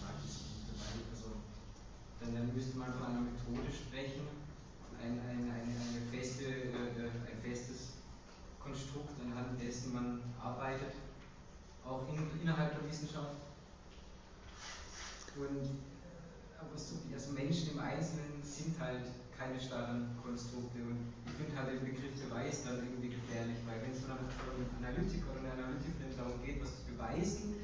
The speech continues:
weil die Methode im Hinterkopf ist, die Struktur, an, entlang derer man arbeitet, dann finde ich immer Antworten. Ich kann immer, was das Subjekt mir gibt, einbetten in mein Konstrukt, das ich im Hinterkopf habe.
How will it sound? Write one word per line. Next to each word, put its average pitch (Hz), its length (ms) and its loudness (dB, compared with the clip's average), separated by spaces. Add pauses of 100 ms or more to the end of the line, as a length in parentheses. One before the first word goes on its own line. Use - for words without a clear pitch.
(160)
weil 135 140 0
die 143 100 2
Methode 165 460 4
im 175 180 8
Hinterkopf 185 540 2
ist, - 240 0 (300)
die 156 60 -2
Struktur, - 520 4
an, 170 160 6
entlang 165 400 6
derer 165 160 6
man 165 160 8
arbeitet, 160 480 4 (480)
dann 120 160 2
finde 147 240 4
ich 147 80 2
immer 170 160 12
Antworten. 120 420 4
Ich 120 140 0
kann 139 160 0
immer, 165 240 8
was 139 160 4
das - 160 -2
Subjekt 139 320 0
mir 165 80 2
gibt, - 260 -2
einbetten 151 540 2
in 131 80 -2
mein 135 280 2
Konstrukt, 143 440 0
das 135 160 -2
ich 139 80 -2
im 143 80 0
Hinterkopf 170 480 2
habe. 107 160 -2